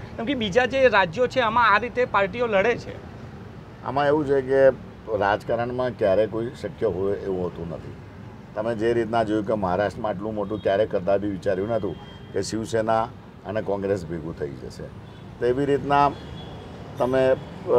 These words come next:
Speaker 2: આમ આદમી સાથે બી તમે જોયું હતું કે આમ, આમ આદમી અને કોંગ્રેસ ભેગું થયું હતું.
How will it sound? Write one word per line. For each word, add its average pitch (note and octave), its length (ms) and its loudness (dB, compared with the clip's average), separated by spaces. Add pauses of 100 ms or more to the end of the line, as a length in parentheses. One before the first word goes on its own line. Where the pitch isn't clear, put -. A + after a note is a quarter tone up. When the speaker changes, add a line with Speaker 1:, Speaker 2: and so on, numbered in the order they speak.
(1160)
Speaker 2:
આમ B2+ 220 2
આદમી A#2+ 300 0
સાથે A#2 320 2
બી A#2 120 -2
તમે A2+ 280 -2
જોયું G2 300 2
હતું F2 200 -4 (320)
કે A2 60 -4
આમ, A2 140 0
આમ A#2 220 2
આદમી G#2 280 -2
અને G#2 240 0
કોંગ્રેસ F#2+ 420 0
ભેગું D#2 340 -8
થયું C#2 240 -8
હતું. D#2 200 -12